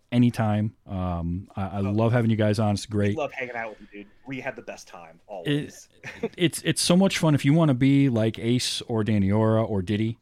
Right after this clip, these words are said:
Speaker 1: uh, popped in, Monkey Bananas, and, and hang out in the chat and, and watch us record this live,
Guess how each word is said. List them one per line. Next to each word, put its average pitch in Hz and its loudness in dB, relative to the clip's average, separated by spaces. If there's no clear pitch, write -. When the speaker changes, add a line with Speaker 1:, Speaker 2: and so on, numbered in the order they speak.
Speaker 1:
uh, 107 -4
popped 110 -4
in, 117 2
Monkey 98 0
Bananas, 107 2
and, 101 0
and 107 -2
hang 135 4
out 147 2
in 117 -2
the 113 0
chat 143 0
and, 107 0
and 104 0
watch 120 2
us 131 -2
record 127 0
this 104 -4
live, 95 0